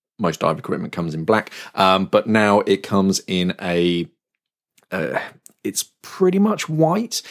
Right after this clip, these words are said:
It's, I mean, the strap looks completely white, but the, uh, the casing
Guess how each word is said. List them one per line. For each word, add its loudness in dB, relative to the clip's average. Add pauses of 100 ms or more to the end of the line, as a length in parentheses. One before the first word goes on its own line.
(200)
It's, 2 (600)
I -6
mean, 2
the 2
strap 0
looks 2 (460)
completely 0
white, 2
but -2
the, 2
uh, 2
the -2
casing 0